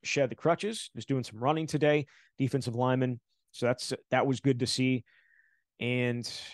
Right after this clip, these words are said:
I think that is, I think that's it. I think that's it in terms of guys that weren't practicing, uh, today. So I believe that's the last practice we'll get to see. Who knows? But for now,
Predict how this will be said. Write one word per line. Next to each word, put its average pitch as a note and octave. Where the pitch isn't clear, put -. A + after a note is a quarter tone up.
I -
think G#3
that D3
is, C#3
I -
think A3
that's -
it. F3+
I A#2+
think C#3+
that's D#3
it D3+
in A#2+
terms B2+
of A2
guys A#2+
that B2
weren't C3+
practicing, A#2+
uh, G#2
today. A#2
So D#3+
I A2+
believe E3
that's G3+
the E3
last C#3+
practice C3
we'll A#2+
get A#2+
to A#2+
see. D3
Who G3
knows? D#3+
But B2
for C#3
now, D#3